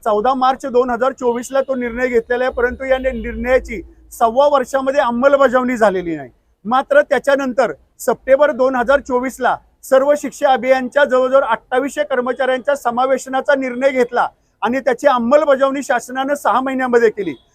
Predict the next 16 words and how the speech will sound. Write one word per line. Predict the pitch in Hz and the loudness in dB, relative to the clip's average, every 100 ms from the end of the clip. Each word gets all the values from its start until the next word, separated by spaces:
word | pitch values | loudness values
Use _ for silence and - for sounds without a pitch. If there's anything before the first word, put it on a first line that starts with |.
| _ | _
म्हणजे | 220 262 | -4 2
एका | 240 208 285 | 2 2 0
डिपार्टमेंटला | 277 226 277 269 269 277 | 0 0 0 0 -4 2
एक | 269 277 269 | 4 2 0
न्याय | 262 269 | -2 -2
दिला | 269 262 | 0 0
जातो, | 254 247 277 | 0 0 0
दुसऱ्या | 240 214 269 | 0 -2 -2
डिपार्टमेंटला | 254 247 254 262 254 277 | -2 -4 -4 -6 -2 -2
दुसरा | 262 - 277 | -2 -2 0
न्याय | 277 262 | 0 -2
दिला | 254 254 | -2 -2
जातो, | 240 226 190 - _ _ - | -2 -4 -8 -10 _ _ -2
हे | 285 | -2
चुकीचं | - 254 311 294 | -2 0 2 4
आहे. | 226 185 | 0 0